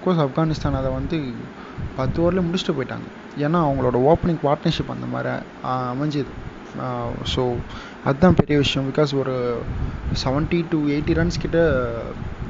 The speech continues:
ஆ, they made a partnership of opening partnership குட்பிராஸ் and, ஆ, ஜசாய். So அப்படி இருக்கும்போது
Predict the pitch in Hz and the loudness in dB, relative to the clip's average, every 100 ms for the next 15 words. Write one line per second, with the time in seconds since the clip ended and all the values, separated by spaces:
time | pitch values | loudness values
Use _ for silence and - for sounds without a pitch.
0 | 131 - - 120 117 117 123 131 147 151 | -10 -10 -8 -6 -4 -4 -4 -4 0 0
1 | 143 143 156 147 139 135 123 - 139 135 | 0 0 0 -2 -2 -2 -2 0 0 2
2 | 143 127 131 135 127 120 - 127 123 139 | -2 -2 -4 -2 -6 -4 -2 -2 2 4
3 | 139 - 120 120 113 110 117 113 - - | 4 0 -4 -4 -4 -4 -6 -4 -4 -4
4 | - - - 131 131 135 131 107 - - | -6 -12 -8 -2 0 0 0 -4 -12 -16
5 | - - - - - - 143 135 147 180 | -14 -8 -8 -6 -2 2 4 4 6 8
6 | 180 190 214 190 156 151 208 | 8 6 4 4 2 0 -2